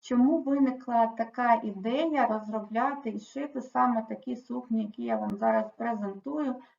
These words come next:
і пропоную до нас приєднатися, якщо вам таке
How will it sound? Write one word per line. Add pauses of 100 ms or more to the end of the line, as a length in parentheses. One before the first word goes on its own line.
(120)
і
пропоную
до
нас
приєднатися,
якщо
вам
таке